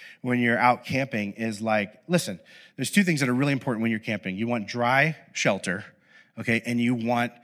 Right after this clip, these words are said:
a, a fire that is constantly going in at your campsite, especially because we would do these camping trips and it's very cold. It's the only thing that could cook our food and keep us warm and, and keep away, like,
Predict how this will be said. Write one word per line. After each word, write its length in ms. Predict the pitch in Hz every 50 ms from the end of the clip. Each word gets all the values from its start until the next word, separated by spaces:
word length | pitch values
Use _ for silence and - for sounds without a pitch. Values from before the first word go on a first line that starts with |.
| - - _ _ _ -
a, 420 | 117 117 113 113 113 113 117 117 - - -
a 80 | 113 107
fire 420 | - - 165 170 151 104 95 87
that 140 | 87 104 107
is 120 | 104 -
constantly 840 | - - - 120 113 117 - - 127 110 113 113 117 117 117 110 - _ _ _ _ _ - 117
going 460 | 123 139 147 123 101 90 85 85 - -
in 240 | 113 113 113 113 -
at 220 | 110 107 113 - -
your 80 | 120
campsite, 480 | - - 135 143 - - - 90 90 -
especially 340 | - - - 139 - 156 135
because 200 | 117 131 117 113
we 100 | 127 120
would 120 | 120 117
do 120 | 110 120
these 160 | 110 110 107 -
camping 300 | - 131 127 123 127 107
trips 240 | - 123 113 -
and 60 | 110 98
it's 60 | 90
very 180 | - 131 123
cold. 460 | 104 - - - 110 113 113 117 117 - _ - - - _ -
It's 80 | 139
the 40 | 151
only 120 | 165 165
thing 120 | 160 170 151
that 100 | 131 120
could 140 | - 135 -
cook 200 | - 147 - 139
our 100 | 123 117
food 280 | - - 151 147 139
and 120 | 127 117 -
keep 200 | - 147 - -
us 140 | 123 -
warm 260 | 117 123 135 135 131 117
and, 100 | 107 101 - - - - - -
and 200 | - 113 117 113
keep 220 | - - 165 156 -
away, 360 | 131 120 120 127 123 123 135
like, 320 | 123 113 107 104 101 -